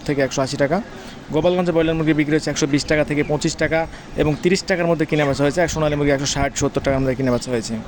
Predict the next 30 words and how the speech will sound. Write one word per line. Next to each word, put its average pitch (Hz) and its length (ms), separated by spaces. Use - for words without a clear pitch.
চট্টগ্রামে 196 520
ব্রয়লার 170 240
মুরগি 170 180
বিক্রি 156 240
হয়েছে 160 240
একশো, 151 360
আহ, 135 220
পঁচিশ 160 280
থেকে 160 200
একশো 156 220
তিরিশ 151 260
টাকা, 170 180
কিছু 180 260
কিছু 190 180
জায়গায় 165 320
বত্রিশ 156 340
টাকা 160 220
পর্যন্ত 151 180
কেনা 147 200
বেচা 143 180
হয়েছে। 151 240
সোনালী 156 300
মুরগি 147 180
বিক্রি 135 220
হয়েছে 147 200
একশো 139 300
ষাট 151 240
টাকা 151 180
থেকে 139 180
সত্তর 143 320